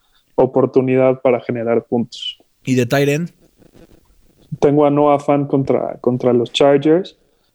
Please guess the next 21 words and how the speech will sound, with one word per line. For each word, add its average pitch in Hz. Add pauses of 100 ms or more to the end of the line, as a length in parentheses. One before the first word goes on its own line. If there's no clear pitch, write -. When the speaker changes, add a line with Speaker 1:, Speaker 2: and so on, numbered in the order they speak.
(100)
Speaker 1:
El 135
partido 143
pasado 143
despertó, 135
por 127
así 120
decirlo, 135
Noah 131
Fant 135
con 131
un 131
touchdown 135
que 127
tuvo, 135 (300)
la, 143
la, 131
la 135
atrapada 135
estuvo 143
muy, 139
muy, 131